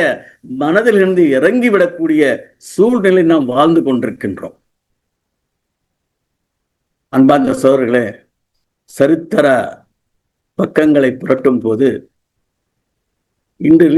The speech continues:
கிட்டத்தட்ட, கிட்டத்தட்ட ஒரு, அஹ், ஒரு ஐந்நூறு ஆண்டுகளுக்கு முன்னால், நானூறு, ஐந்நூறு ஆ-, ஆண்டுகளுக்கு முன்னால் பார்க்கும்போது நம்முடைய இஸ்லாமிய ஆட்சி மிக பலமான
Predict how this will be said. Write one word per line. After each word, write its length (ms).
கிட்டத்தட்ட, 480
கிட்டத்தட்ட 540
ஒரு, 200
அஹ், 1120
ஒரு 160
ஐந்நூறு 500
ஆண்டுகளுக்கு 580
முன்னால், 420
நானூறு, 540
ஐந்நூறு 320
ஆ-, 240
ஆண்டுகளுக்கு 480
முன்னால் 260
பார்க்கும்போது 600
நம்முடைய 420
இஸ்லாமிய 760
ஆட்சி 540
மிக 280
பலமான 540